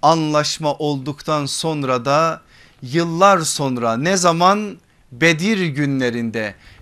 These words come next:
hicretin ikinci yılında tam da Kur'an'ın dediği gibi oluyor. Rumlar yerle bir ediyorlar Sasanileri, İranlıları.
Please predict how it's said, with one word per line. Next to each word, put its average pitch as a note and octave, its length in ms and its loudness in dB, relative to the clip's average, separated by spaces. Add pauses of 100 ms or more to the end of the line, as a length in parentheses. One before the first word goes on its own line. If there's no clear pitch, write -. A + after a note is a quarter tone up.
hicretin F3+ 560 -2
ikinci F#3 440 0
yılında F3+ 720 8 (280)
tam C#4 360 8
da A3+ 160 6
Kur'an'ın G3+ 640 4
dediği F#3 420 2
gibi E3 220 -2
oluyor. F3+ 680 4 (320)
Rumlar G#3 500 6
yerle A#3+ 560 8
bir A3 100 2
ediyorlar F#3 760 2 (480)
Sasanileri, D#3+ 1000 0
İranlıları. D3+ 1040 -2